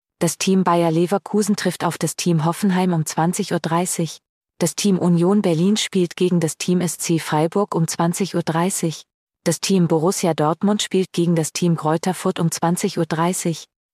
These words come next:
Und das Team F C Augsburg trifft auf das Team R B Leipzig um zwanzig Uhr dreißig.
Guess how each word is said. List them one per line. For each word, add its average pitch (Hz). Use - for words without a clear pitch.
Und 190
das 170
Team 185
F -
C -
Augsburg -
trifft -
auf 165
das 165
Team 175
R 160
B 160
Leipzig 151
um 160
zwanzig 165
Uhr 175
dreißig. 165